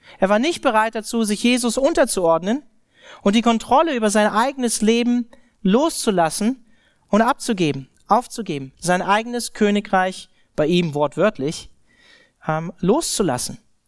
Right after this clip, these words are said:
Also er reagiert mit Widerstand und offener Ablehnung. Dann haben wir die Hohepriester und Schriftgelehrte, die so ein bisschen untergehen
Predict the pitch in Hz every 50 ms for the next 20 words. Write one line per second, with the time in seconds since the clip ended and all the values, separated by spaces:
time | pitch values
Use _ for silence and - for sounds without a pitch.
0 | _ _ _ _ _ _ _ _ _ _ _ _ _ _ - 175 160 156 170 170
1 | 170 170 175 170 190 190 175 170 185 214 226 - 190 170 - - - - 151 180
2 | 254 330 - - - - 143 147 151 160 151 143 160 - - 170 170 170 170 -
3 | - 147 139 139 135 135 139 185 175 170 185 220 247 262 226 214 196 254 320 349
4 | - - 226 220 202 - - 214 190 - - 294 285 - - 185 170 165 160 160
5 | 156 160 151 165 160 160 175 - 180 165 214 262 269 240 156 - 139 143 156 185